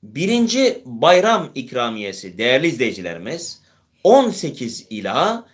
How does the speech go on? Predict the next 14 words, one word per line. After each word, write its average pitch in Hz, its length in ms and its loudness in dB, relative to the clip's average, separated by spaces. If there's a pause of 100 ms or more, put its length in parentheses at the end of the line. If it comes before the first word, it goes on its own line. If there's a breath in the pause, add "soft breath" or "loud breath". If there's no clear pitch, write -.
(180 soft breath)
yirmi 185 520 -2
iki 196 420 -6
Mayıs 190 680 2
tarihleri 160 880 2
arasında 151 840 0 (420 soft breath)
alınması 190 680 0
yüksekle 180 720 0
muhtemel. - 520 -12 (920)
Peki 185 300 4
ikinci 180 540 0
ikramiye 170 460 2
hangi 143 300 -2
tarihte 127 360 0
alınacak? 120 580 -2